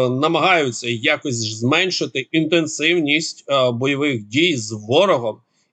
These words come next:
і продовжують тримати оборону по кожній позиції, по кожній ділянці, по кожній локації. Для нас найголовніше — тих, хто знаходиться в тилу, тих, хто спостерігає за цією обороною, за цими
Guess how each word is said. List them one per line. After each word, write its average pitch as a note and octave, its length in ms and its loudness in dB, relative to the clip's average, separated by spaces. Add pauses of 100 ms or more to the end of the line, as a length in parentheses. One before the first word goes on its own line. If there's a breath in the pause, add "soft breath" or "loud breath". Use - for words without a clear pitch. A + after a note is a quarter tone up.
і C#3+ 120 0
продовжують C3+ 840 2
тримати C#3 560 0
оборону B2 640 2
по A#2 160 -8
кожній C#3+ 440 0
позиції, A#2+ 720 -2
по A#2+ 100 -12
кожній D3 360 0
ділянці, A#2+ 560 -2
по A2 160 -16
кожній C3+ 520 0 (360)
локації. B2 680 0 (580 soft breath)
Для D#3 160 4
нас A3 260 2
найголовніше — E3+ 720 4
тих, F#3 180 2
хто D#3 160 -4
знаходиться C#3+ 580 -4
в A#2 80 -10
тилу, C#3 460 -2 (340 soft breath)
тих, G3+ 220 2
хто F3+ 220 2
спостерігає E3 920 0
за C3 420 2 (260)
цією D3+ 800 2
обороною, C3+ 840 2
за C#3 360 2
цими D#3+ 280 0